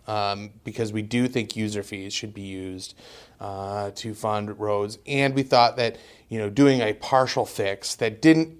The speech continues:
actually solve the problem would only continue to feed into this cynicism, uh, that we're seeing from voters that think, you know, as we've seen in our polls, they think that there is enough money in state government,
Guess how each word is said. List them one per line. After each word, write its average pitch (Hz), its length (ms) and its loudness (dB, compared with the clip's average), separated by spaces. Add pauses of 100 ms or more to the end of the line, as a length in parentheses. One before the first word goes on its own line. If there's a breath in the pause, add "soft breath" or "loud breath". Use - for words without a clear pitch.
actually 123 540 0
solve 113 320 2
the 110 60 -6
problem 113 480 6 (260 loud breath)
would 151 140 8
only 190 280 8
continue 143 480 0
to 123 100 0
feed 127 280 0
into 123 240 0
this 110 180 -4
cynicism, 107 840 -2 (340 loud breath)
uh, 107 300 0
that 110 180 0
we're 117 100 0
seeing 139 380 2
from 127 180 -2
voters 107 500 0
that 107 200 -4
think, 131 300 -4 (100)
you 113 100 -8
know, 120 280 -8
as 117 220 0
we've 143 180 0
seen 147 180 2
in 156 100 6
our 160 80 6
polls, 202 400 4
they 127 220 2
think 135 460 0
that 127 180 0
there 123 160 0
is 120 140 -2
enough 113 260 -2
money 107 380 -4 (320 loud breath)
in 117 120 -6
state 113 300 -2
government, 110 420 0